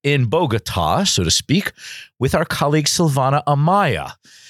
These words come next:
And the two of them discussed recent elections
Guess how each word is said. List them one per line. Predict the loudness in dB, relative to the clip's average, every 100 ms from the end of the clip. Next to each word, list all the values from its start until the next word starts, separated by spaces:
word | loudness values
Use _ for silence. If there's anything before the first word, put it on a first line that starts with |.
| -20 _
And | 0
the | 0
two | 0 2
of | 2
them | 2
discussed | 2 0 -2 0 0 0 0
recent | 2 2 0 0
elections | 0 0 0 0 2 0